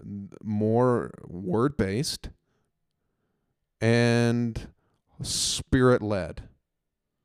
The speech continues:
So it, it is not about the, the American missionary coming in and pointing out all the things about the culture that they think is wrong. It is more of, uh, okay, w-, a-, a-, as it comes up, let's, let's deal with it,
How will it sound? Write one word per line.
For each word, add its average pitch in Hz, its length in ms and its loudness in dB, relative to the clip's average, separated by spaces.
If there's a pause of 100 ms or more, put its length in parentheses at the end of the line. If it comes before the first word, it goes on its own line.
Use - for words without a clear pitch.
(840)
So 120 320 2
it, 120 140 0
it 120 180 0
is 117 180 -2
not 131 200 4
about 123 300 2
the, 113 180 2
the 113 120 2
American 110 340 0
missionary 110 320 2
coming 110 320 2
in 104 80 2
and 104 100 0
pointing 110 320 2
out 104 120 2
all 113 160 4
the 123 80 4
things 117 240 0
about 110 160 0
the - 80 -4
culture 98 320 0
that 101 100 0
they 104 140 0
think 104 200 -4
is 110 140 -4
wrong. 90 380 -4 (500)
It 113 100 0
is 101 120 6
more 113 320 8
of, 107 240 4 (420)
uh, 95 140 -2 (100)
okay, 110 360 4
w-, 80 200 -4
a-, 104 80 -4
a-, 104 420 0
as 107 360 0
it - 80 -4
comes 120 260 -2
up, 107 160 0
let's, 110 220 0
let's 107 160 0
deal 110 280 2
with 90 220 0
it, - 240 -6